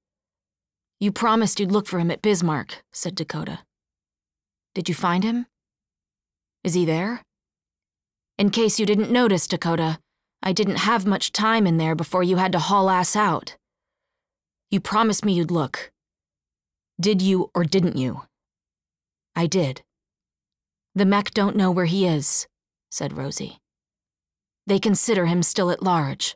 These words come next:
Dakota went silent for a moment, stunned. "That's not possible. If you'd seen how he was,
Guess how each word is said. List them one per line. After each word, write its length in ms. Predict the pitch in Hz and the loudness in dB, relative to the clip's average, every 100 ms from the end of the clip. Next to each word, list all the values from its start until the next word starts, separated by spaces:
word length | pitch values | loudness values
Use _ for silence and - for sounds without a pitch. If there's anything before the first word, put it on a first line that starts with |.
| _ _ _ _ _ _ _ _ _ _ _ - | _ _ _ _ _ _ _ _ _ _ _ -8
Dakota 380 | 180 175 175 | -4 -2 -2
went 180 | 156 151 | -2 -2
silent 420 | - 175 165 147 | -2 0 0 -2
for 200 | - 135 | -6 -6
a 40 | 131 | -4
moment, 420 | 127 127 - - _ _ _ _ _ _ | -4 -6 -10 -14 _ _ _ _ _ _
stunned. 540 | - - 185 147 120 - _ _ _ _ _ _ _ _ _ _ _ - | -6 -2 0 -2 -4 -8 _ _ _ _ _ _ _ _ _ _ _ -8
"That's 400 | 185 - - - _ _ _ _ _ _ _ _ _ _ _ | -8 -6 -8 -10 _ _ _ _ _ _ _ _ _ _ _
not 360 | 180 185 190 - | 0 2 0 -2
possible. 640 | - 247 - - 82 185 _ _ _ _ _ _ _ _ _ _ _ | -4 -2 -2 -4 -10 -14 _ _ _ _ _ _ _ _ _ _ _
If 180 | 208 - | -6 -2
you'd 160 | 226 175 | -2 0
seen 300 | - 285 220 | 0 2 2
how 220 | 180 175 | 2 0
he 100 | 165 | 0
was, 480 | 160 247 - - | 2 0 0 -4